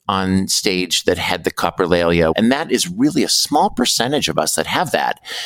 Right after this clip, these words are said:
Across the board, approximately, I think the Tourette Syndrome Association says it's somewhere in the neighborhood of fourteen percent of people with Tourette's that have that symptom. Now, I have friends and former students that have that symptom,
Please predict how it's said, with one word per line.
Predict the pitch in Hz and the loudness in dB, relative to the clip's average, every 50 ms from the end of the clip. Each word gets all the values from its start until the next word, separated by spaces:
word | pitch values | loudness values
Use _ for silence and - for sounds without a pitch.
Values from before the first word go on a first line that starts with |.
| - - - - - | -10 -12 -12 -8 -8
Across | - - - 170 175 196 - - | -6 -4 -2 -2 -2 -2 -2 -4
the | - | -4
board, | 107 110 110 104 117 123 131 120 - - | 0 2 4 4 4 4 2 2 0 -2
approximately, | - - - - - 113 107 107 - - - - - 131 135 104 | -4 -2 -2 0 0 0 0 0 0 -2 -2 0 0 0 0 0
I | 95 | 0
think | - 135 147 - | -2 -6 -6 -2
the | - 110 | -4 -4
Tourette | - - 98 101 101 - - | -2 0 0 2 0 2 0
Syndrome | - 98 90 - 90 87 | -2 -2 2 2 2 2
Association | 87 - - - 85 82 - - 87 80 80 - - 80 80 | 2 2 2 2 2 0 2 0 0 0 0 0 -2 -2 -2
says | - - - 85 80 | 0 0 0 0 -2
it's | 85 82 - | -2 0 0
somewhere | - - - 175 180 165 131 104 | 0 2 2 0 2 0 0 0
in | 95 | 0
the | 90 | -2
neighborhood | 90 87 82 76 85 82 78 | -2 -2 0 0 0 0 0
of | 78 - | 0 -2
fourteen | - - 101 90 - - - - 90 85 80 | 0 2 0 0 0 -4 -6 -4 -2 -2 -2
percent | - - 76 - - - - 120 120 80 - - | -4 -6 -6 -4 -2 -2 0 -2 -2 -4 -6 -10
of | 73 - | -12 -6
people | - 98 - - 76 71 69 71 - _ - - - - _ _ - | -6 -6 -4 -2 0 0 0 -2 -4 _ -20 -20 -20 -20 _ _ -2
with | 87 85 - | -2 -2 0
Tourette's | - - 92 87 87 76 67 - - - | 0 0 2 2 0 0 -2 -2 -2 0
that | - 85 78 | 0 0 -2
have | - - - 92 90 87 90 82 - - - _ _ | -2 -4 -2 -2 -2 -4 -4 -6 -8 -14 -14 _ _
that | - 87 87 85 80 78 98 92 85 82 80 - | -10 -10 -10 -10 -10 -4 -4 -4 -2 -4 -4 -2
symptom. | - - - 95 101 117 - - - - - - - - - - - - - | -2 0 0 0 -2 -2 -2 -4 -6 -6 -8 -14 -16 -16 -16 -16 -14 -6 -2
Now, | 110 101 98 | 0 0 0
I | 101 101 | 0 0
have | 95 104 101 - | 0 0 0 0
friends | - - 101 98 95 101 110 101 - | 0 0 0 0 0 0 0 0 0
and | - 107 113 113 | 0 0 -2 2
former | - 110 98 92 87 | 2 2 2 2 -2
students | - - - 95 92 95 - - | -4 0 0 2 2 2 2 0
that | 87 76 | 0 -2
have | - - - 85 85 82 87 101 101 - - - | -2 -4 -4 -2 -2 0 -2 -2 -4 -6 -8 -8
that | - - 120 123 - | 0 0 0 0 2
symptom, | - - 143 131 - 175 180 196 208 | 0 -2 -2 0 0 0 0 -2 -4